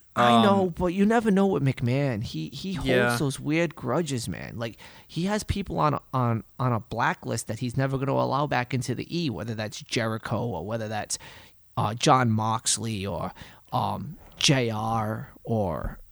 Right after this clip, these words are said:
Speaker 1: you know, anybody else who decided to associate themselves with A E W.
Speaker 2: Schiavone.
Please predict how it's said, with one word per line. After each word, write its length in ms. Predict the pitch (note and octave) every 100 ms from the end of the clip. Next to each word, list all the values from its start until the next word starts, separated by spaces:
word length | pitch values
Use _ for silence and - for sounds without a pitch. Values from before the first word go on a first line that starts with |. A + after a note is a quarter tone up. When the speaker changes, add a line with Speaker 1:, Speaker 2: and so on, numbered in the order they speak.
| - -
Speaker 1:
you 80 |
know, 100 | B2
anybody 360 | - C#3 C#3 C3+
else 160 | D3 -
who 80 |
decided 300 | B2 - A#2 -
to 80 |
associate 520 | A2+ - A#2 - A2+ -
themselves 520 | G#2+ - A2+ A2 -
with 240 | A2+ A2
A 100 | -
E 220 | A2 E2 G#2+
W. 160 | G#2+
Speaker 2:
Schiavone. 520 | G2+ A#2 G#2+ A2 A#2